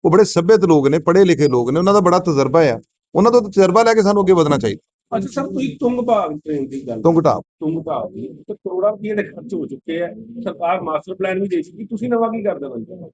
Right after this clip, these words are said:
Speaker 1: ਦੇਖੋ, ਇਹ ਗਲਤ ਗੱਲ ਹੈ, ਕੁਛ ਵੀ ਨਹੀਂ ਹੋਇਆ ਜੀ ਉਹਦੇ 'ਚ। ਮੈਂ ਅੱਜ
Speaker 2: ਇੱਕ ਸੌ ਵੀਹ ਕਰੋੜ ਦਾ ਉਦਘਾਟਨ ਹੋ ਚੁੱਕਾ ਸਰ।
Speaker 1: ਉਹ ਗਲਤ ਕੀਤਾ ਸੀ, ਉਹਨਾਂ ਨੂੰ, ਉਹਨਾਂ ਨੂੰ, ਉਹਨਾਂ ਨੂੰ ਗਲਤ ਇਨਫਰਮੇਸ਼ਨ ਹੋਈ ਆ, ਉਹ ਤੇ ਪ੍ਰੋਜੈਕਟ ਹੀ ਨਹੀਂ ਹੈਗਾ।
Speaker 2: ਸਰਕਾਰ ਨੂੰ ਗਲਤ ਇਨਫਰਮੇਸ਼ਨ ਹੋਈ ਹੈ।
Speaker 1: ਬਿਲਕੁਲ, ਆਪਾਂ ਚੈੱਕ ਕਰ ਲੈਣ,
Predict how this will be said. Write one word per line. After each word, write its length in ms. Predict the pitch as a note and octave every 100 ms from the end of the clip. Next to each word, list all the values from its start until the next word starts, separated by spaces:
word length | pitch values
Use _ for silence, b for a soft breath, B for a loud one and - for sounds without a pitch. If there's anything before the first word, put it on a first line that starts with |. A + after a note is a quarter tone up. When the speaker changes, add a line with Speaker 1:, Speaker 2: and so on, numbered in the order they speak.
| -
Speaker 1:
ਦੇਖੋ, 320 | - D3+ F3 D#3+
ਇਹ 120 | D#3
ਗਲਤ 220 | C3 C3
ਗੱਲ 240 | C#3 C3
ਹੈ, 120 | B2+ D3
ਕੁਛ 300 | - C3 D3+
ਵੀ 80 |
ਨਹੀਂ 100 | D#3+
ਹੋਇਆ 220 | D3+ C3 A#2+
ਜੀ 100 | B2
ਉਹਦੇ 180 | A#2+
'ਚ। 80 | C3+
ਮੈਂ 300 | C#3+ C3 B2+
ਅੱਜ 60 | B2
Speaker 2:
ਇੱਕ 100 | B2
ਸੌ 60 |
ਵੀਹ 160 | A#3 B3+
ਕਰੋੜ 240 | B3 A#3+
ਦਾ 60 | A#3
ਉਦਘਾਟਨ 340 | A#3 A#3 G3
ਹੋ 160 | A3+ G3+
ਚੁੱਕਾ 240 | G3 G#3+
ਸਰ। 200 | G3+ G3 - -
Speaker 1:
ਉਹ 80 |
ਗਲਤ 220 | C#3+ F3 F#3
ਕੀਤਾ 340 | C#3 C3 B2
ਸੀ, 60 | B2+
ਉਹਨਾਂ 180 | F#3+
ਨੂੰ, 100 | G#3+
ਉਹਨਾਂ 160 | G#3+ G#3+
ਨੂੰ, 100 | G#3+ F#3+
ਉਹਨਾਂ 180 | F#3 G3+
ਨੂੰ 100 | F#3
ਗਲਤ 180 | E3 E3
ਇਨਫਰਮੇਸ਼ਨ 600 | D#3 C#3 B2+ B2 A#2+ B2 -
ਹੋਈ 260 | A2+ A2 A2+
ਆ, 140 | D3+ -
ਉਹ 120 | F3+
ਤੇ 80 | F#3
ਪ੍ਰੋਜੈਕਟ 340 | D#3 E3+ D#3
ਹੀ 60 | -
ਨਹੀਂ 120 | F#3
ਹੈਗਾ। 140 | B2
Speaker 2:
ਸਰਕਾਰ 300 | A#2 A3+ A#3
ਨੂੰ 80 | G#3+
ਗਲਤ 140 | A3
ਇਨਫਰਮੇਸ਼ਨ 180 | A4 -
ਹੋਈ 220 | G#4 E4+
ਹੈ। 80 | D#4+ - _ -
Speaker 1:
ਬਿਲਕੁਲ, 260 | C#3 G#3
ਆਪਾਂ 160 | G#3+ -
ਚੈੱਕ 200 | - C3
ਕਰ 140 | E3+
ਲੈਣ, 180 | D3 F3+